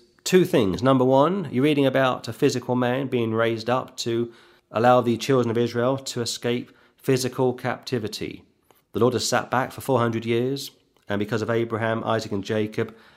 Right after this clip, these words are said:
it's time to send Moses in for a search and rescue mission. The same will be true of Jesus Christ. For the sake of Abraham, Isaac, and Jacob, Jesus Christ will be sent in to,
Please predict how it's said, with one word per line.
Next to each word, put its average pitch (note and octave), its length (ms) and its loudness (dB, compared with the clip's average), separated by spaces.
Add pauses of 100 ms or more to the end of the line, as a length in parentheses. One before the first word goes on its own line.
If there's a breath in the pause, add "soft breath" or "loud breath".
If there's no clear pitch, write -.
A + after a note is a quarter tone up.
(140 loud breath)
it's A2+ 160 -4
time G#2+ 400 -2
to G#2+ 480 -6 (420 loud breath)
send A2+ 460 0
Moses B2 340 4
in D#3 220 0
for A#2 460 -2
a G#2 60 -8
search A#2+ 360 -2
and A#2+ 100 -4
rescue A#2 360 -4
mission. A2 440 -6 (520 soft breath)
The - 60 -12
same A#2+ 260 2
will A2+ 60 0
be G#2+ 140 -2
true A2+ 240 -2
of G#2+ 80 -2
Jesus A2 280 -4
Christ. B2+ 520 -2
For - 80 -14
the A2 80 -8
sake A#2 300 -4
of A2 100 -4
Abraham, A#2 500 -2
Isaac, G#2+ 280 -2
and G2 80 -6
Jacob, A#2 560 -4 (420 loud breath)
Jesus A2+ 240 0
Christ A#2 440 0
will G#2+ 60 -8
be G#2+ 80 -4
sent A2+ 400 -2
in A2 400 -4
to, G#2 440 -4